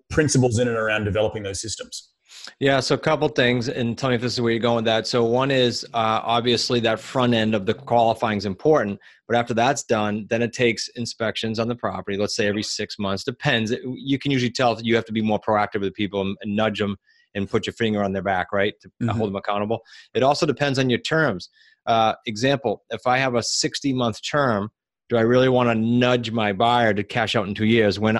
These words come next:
Speaker 2: I'm getting principal paid out the whole time? No,
Speaker 1: Right.
Speaker 2: so there's less pressure. And I'll say that to him. It's not like it's hidden. I'll say, "Look, there's no pressure. I got five years, so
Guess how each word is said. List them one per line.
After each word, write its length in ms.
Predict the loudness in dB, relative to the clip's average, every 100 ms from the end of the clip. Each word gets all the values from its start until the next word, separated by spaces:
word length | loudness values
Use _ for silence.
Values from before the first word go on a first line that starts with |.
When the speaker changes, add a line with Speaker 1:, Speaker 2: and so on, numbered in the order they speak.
| 0
Speaker 2:
I'm 140 | 0
getting 200 | 0 -2
principal 280 | -4 -2 -4
paid 240 | -2 0
out 140 | 0 -2
the 80 | -4
whole 240 | -4 -4
time? 420 | -4 -4 -4 -6 -14 _ _ -4
No, 140 | 0
Speaker 1:
Right. 80 | 2
Speaker 2:
so 80 | 2
there's 120 | 2
less 200 | 2 0
pressure. 340 | 0 0 2
And 80 | 2
I'll 100 | 2
say 220 | 2 2
that 160 | 2 2
to 80 | 2
him. 60 |
It's 120 | 2 2
not 60 |
like 160 | 2 2
it's 160 | 2
hidden. 200 | 2 4
I'll 100 | 2
say, 140 | 2 4
"Look, 180 | 4 2
there's 120 | 2
no 80 | 2
pressure. 340 | 2 0 0
I 140 | 0
got 140 | 0 2
five 240 | 0 0
years, 220 | 2 2 2
so 160 | -2